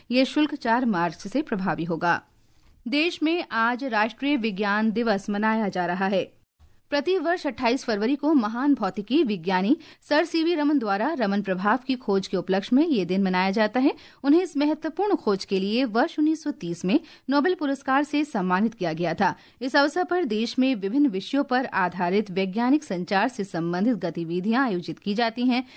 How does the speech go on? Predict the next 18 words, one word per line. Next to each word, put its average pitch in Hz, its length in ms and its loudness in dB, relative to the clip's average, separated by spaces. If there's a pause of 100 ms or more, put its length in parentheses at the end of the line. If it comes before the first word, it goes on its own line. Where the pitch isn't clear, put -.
(180)
केंद्रीय 302 380 2
विज्ञान 247 500 0
और 233 80 2
प्रौद्योगिकी 208 600 0
मंत्री 233 380 0 (260)
डॉक्टर 254 320 2
जितेंद्र 294 440 0
सिंह 294 260 0
भी 302 140 0 (100)
आज 202 420 0 (200)
इस 240 180 0
अवसर 262 300 2
पर 185 440 0
एक 214 220 -2
कार्यक्रम 247 380 2
में 165 140 0
शामिल 190 400 0
होंगे। 170 440 -4